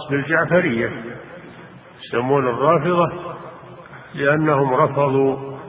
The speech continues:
زيد بن علي لما سألوه عن أبي بكر وعمر فأثنى عليهما ومدحهما، فقالوا: "إذا نرفضك"،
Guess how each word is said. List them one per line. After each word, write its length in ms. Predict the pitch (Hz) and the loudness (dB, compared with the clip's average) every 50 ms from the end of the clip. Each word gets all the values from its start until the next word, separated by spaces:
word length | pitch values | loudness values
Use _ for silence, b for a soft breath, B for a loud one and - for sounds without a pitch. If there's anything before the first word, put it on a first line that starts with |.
| - - - - - 110 | -18 -18 -18 -18 -16 -14
زيد 500 | 107 117 139 143 139 131 117 123 123 110 | -4 2 4 4 4 4 2 0 -2 -2
بن 140 | 120 117 110 | 0 0 2
علي 340 | 110 135 131 120 110 101 - 135 123 120 - - - - - - - - - - - - - - - - - - - - - - - - - - - | 2 2 2 0 -2 -4 -6 -8 -10 -12 -14 -16 -16 -18 -18 -18 -20 -20 -20 -20 -20 -20 -20 -20 -20 -20 -20 -20 -20 -20 -20 -20 -20 -20 -20 -12 -6
لما 420 | 98 113 123 127 127 131 127 120 127 127 135 | -2 0 0 0 2 2 0 0 0 -2 -2
سألوه 580 | 131 117 123 120 123 139 156 151 131 123 123 | 0 2 2 2 4 4 4 4 4 4 4
عن 220 | 113 110 120 120 123 | 4 4 4 2 0
أبي 240 | 120 113 120 120 | 0 0 0 -2
بكر 380 | 113 139 147 143 - - 131 123 120 | 0 0 0 0 0 0 0 0 2
وعمر 480 | 120 113 110 117 143 147 143 123 - - 147 143 127 - - - - - - - - - - - | 4 4 4 4 4 4 4 2 2 -2 -6 -10 -10 -12 -14 -16 -18 -18 -18 -18 -18 -16 -8 -2
فأثنى 960 | 120 120 123 123 123 117 - - - - - 165 160 156 - - 135 127 127 | 0 0 2 2 0 -2 -4 -8 -10 -8 -2 0 0 0 0 0 0 2 4
عليهما 1040 | 120 110 107 117 120 123 131 123 120 113 127 131 123 117 113 107 131 131 - - - - - - - - - - - - - - - - - - - - - - | 4 6 4 4 4 2 2 2 2 4 2 4 4 2 2 0 -2 -4 -8 -10 -12 -12 -14 -16 -16 -18 -18 -18 -18 -20 -20 -20 -20 -20 -20 -20 -20 -18 -8 -2
ومدحهما، 1120 | 107 113 113 127 143 139 147 139 - - 131 123 120 123 131 135 127 127 120 107 - - - - - - - - - - - - - - - - - - - - - - - - - | 0 0 2 4 2 4 4 4 4 4 4 4 4 4 4 4 4 4 2 2 0 -2 -6 -10 -12 -12 -12 -14 -16 -16 -18 -18 -18 -20 -20 -20 -20 -20 -20 -20 -20 -20 -16 -8 -4
فقالوا: 580 | 113 113 - - 147 151 156 156 147 147 139 156 | -2 -2 0 4 6 6 8 8 6 6 4 4
"إذا 240 | 170 170 156 165 156 | 4 4 4 4 4
نرفضك"، 840 | 151 147 147 147 143 147 - 185 185 143 127 101 90 92 - - | 4 4 4 4 2 2 4 4 4 4 4 0 -2 -6 -8 -8